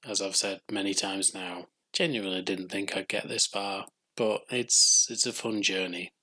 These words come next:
and I'm getting to tell stories about things that have happened in my life. I'm getting to reconnect with shows that I enjoyed, and it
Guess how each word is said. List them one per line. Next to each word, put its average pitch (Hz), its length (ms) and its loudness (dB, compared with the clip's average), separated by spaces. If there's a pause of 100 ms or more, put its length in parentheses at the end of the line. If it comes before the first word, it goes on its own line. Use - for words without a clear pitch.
and 95 680 -4 (320)
I'm 113 160 0
getting 104 240 -2
to - 80 0
tell 98 200 0
stories 98 360 0
about 95 300 -4 (420)
things 107 240 -2
that 107 140 -4
have - 80 -6
happened 104 240 -4
in 95 80 -6
my 92 120 -4
life. 135 600 -2 (220)
I'm - 160 -4
getting 117 320 -2
to 101 420 -2 (380)
reconnect 104 520 -2
with 101 120 0
shows 101 360 2
that 101 140 0
I 98 80 -4
enjoyed, 104 600 0 (360)
and 117 280 0
it - 100 -4